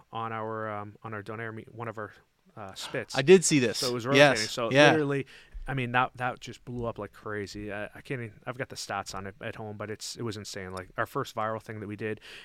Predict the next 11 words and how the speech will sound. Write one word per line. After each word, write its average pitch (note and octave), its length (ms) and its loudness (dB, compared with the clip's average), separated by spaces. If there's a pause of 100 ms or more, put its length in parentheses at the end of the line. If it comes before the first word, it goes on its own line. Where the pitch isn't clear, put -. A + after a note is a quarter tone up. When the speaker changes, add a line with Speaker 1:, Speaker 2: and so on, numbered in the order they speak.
(100)
Speaker 1:
and, A#2 300 -4
uh, G#2+ 320 2
we B2+ 120 -4
had A#2 80 -4
people A#2+ 180 -6
from A2 340 -10 (220)
hundred A#2 300 -12
sixty - 360 -10
something A2+ 260 -10
countries A2 380 -10
watching, A2 440 -6